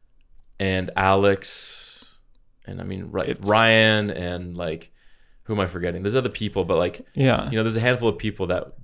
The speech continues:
Speaker 1: made that leap and was like, "No, like, I feel, I don't really care about making money or, like, having this thing." We were also in our twenties, so, like,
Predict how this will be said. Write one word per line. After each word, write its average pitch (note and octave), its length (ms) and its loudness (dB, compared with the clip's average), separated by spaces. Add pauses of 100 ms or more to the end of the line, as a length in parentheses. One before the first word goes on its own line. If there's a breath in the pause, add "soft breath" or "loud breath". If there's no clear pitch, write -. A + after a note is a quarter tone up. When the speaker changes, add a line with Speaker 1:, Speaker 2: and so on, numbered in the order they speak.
(180)
Speaker 1:
made G2 200 0
that E2+ 200 -2
leap F#2+ 240 -2
and F2+ 140 -12
was F2 120 -12
like, F2 320 -10
"No, A2+ 640 0
like, F#2+ 440 -6
I G2+ 80 -2
feel, G#2 880 -2 (360)
I - 60 -6
don't C3 100 2
really C3+ 160 2
care A2 600 2
about G2 340 0
making G2 300 -4
money G2 480 0
or, F2+ 240 -2
like, F2 360 -6 (380)
having G2+ 280 2
this F#2 180 -4
thing." F#2+ 400 -4
We B2+ 60 -6
were D3+ 60 4
also D3+ 180 2
in A#2+ 60 2
our G2 60 2
twenties, A2 460 0
so, F#2+ 200 4
like, E2+ 320 -4